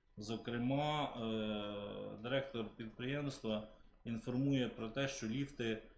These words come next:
за адресами проспект Володимирський,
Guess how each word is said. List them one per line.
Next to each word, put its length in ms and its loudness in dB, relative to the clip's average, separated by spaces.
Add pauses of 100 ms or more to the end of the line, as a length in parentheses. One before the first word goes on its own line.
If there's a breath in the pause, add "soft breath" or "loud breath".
(200 loud breath)
за 340 4
адресами 840 4
проспект 600 -4
Володимирський, 920 0